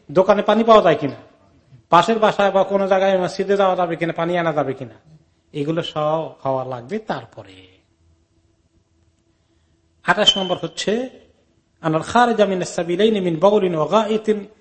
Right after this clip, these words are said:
ইয়ানকুদুল উযু। এই যে তোমরা টয়লেটে গেলে, পায়খানা পেশাব করলে অজু করা লাগবে, এই কথার দ্বারা কি বোঝা গেল? এখন কারো যদি প্রস্রাবও হয় না, টয়লেটও হয়নি,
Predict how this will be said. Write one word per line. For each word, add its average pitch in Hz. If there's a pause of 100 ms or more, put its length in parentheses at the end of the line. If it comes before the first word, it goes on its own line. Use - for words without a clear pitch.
(160)
ইয়ানকুদুল 185
উযু। 151 (680)
এই 214
যে 233 (580)
তোমরা 180 (300)
টয়লেটে 196
গেলে, 160
পায়খানা 147
পেশাব 143
করলে 160
অজু 147
করা 139
লাগবে, 117 (920)
এই 202
কথার 208
দ্বারা 226
কি 233
বোঝা 160
গেল? 131
এখন 165
কারো 214
যদি 214
প্রস্রাবও 214
হয় 147
না, 123 (960)
টয়লেটও 226
হয়নি, 139